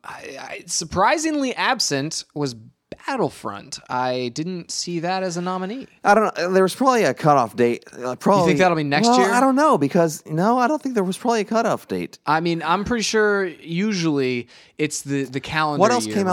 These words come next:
Speaker 1: most
Speaker 2: the
Speaker 1: of the
Speaker 2: day
Speaker 1: time.
Speaker 2: of Battlefront? Was there anything? Was it
Speaker 1: <sighs>
Speaker 2: Fallout
Speaker 1: No.
Speaker 2: four and Lara Croft came out at the same time.
Speaker 1: Yeah, I mean, Destiny was nominated as well. Um, I felt like, you know, Nintendo
Speaker 2: Call of
Speaker 1: with
Speaker 2: Duty
Speaker 1: Splatoon
Speaker 2: Rocket League was, was nominated
Speaker 1: Right,
Speaker 2: for
Speaker 1: I
Speaker 2: that.
Speaker 1: felt like Rocket League or, or, uh,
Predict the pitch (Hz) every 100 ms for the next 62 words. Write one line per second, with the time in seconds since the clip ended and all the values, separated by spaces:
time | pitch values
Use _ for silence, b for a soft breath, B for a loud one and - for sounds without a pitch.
0 | 156 135 139 135 - 123 117 110 107 95
1 | - 62 - - 104 117 135 127 143 143
2 | - _ - 110 - - - - - -
3 | - - - - - - - 160 147 139
4 | 160 139 120 104 - 139 131 - 104 92
5 | - - 95 85 87 76 82 - b b
6 | - 135 139 135 147 160 160 175 - 180
7 | 170 156 156 151 147 143 127 120 127 131
8 | 135 131 131 - - 127 120 120 117 120
9 | 117 - 143 180 - 226 190 165 151 139
10 | - - - 151 131 123 123 127 131 143
11 | 139 165 165 156 147 143 175 151 160 143
12 | 143 143 147 143 127 131 - 127 120 120
13 | 117 117 117 156 135 156 220 202 175 156
14 | 170 170 170 160 147 143 135 135 135 127
15 | 120 113 113 113